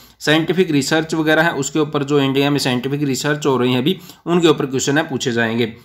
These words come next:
तो इसको हम प्रेफरेंस दे रहे हैं आठ नंबर की, जो इस तरह के क्वेश्चन है पूछे जाएंगे,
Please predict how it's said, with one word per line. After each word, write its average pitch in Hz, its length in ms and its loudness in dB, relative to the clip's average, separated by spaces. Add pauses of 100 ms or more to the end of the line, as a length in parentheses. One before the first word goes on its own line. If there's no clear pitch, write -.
(180)
तो 190 80 4
इसको 208 360 2
हम 175 140 2
प्रेफरेंस 151 480 -2
दे 139 160 4
रहे 175 100 -4
हैं - 80 -14
आठ 135 360 -2
नंबर 127 300 0
की, 151 140 -4
जो 160 220 -2
इस 139 340 -4
तरह 139 120 -4
के 131 120 -6
क्वेश्चन 127 280 -4
है 165 100 2
पूछे 113 220 -4
जाएंगे, 110 380 2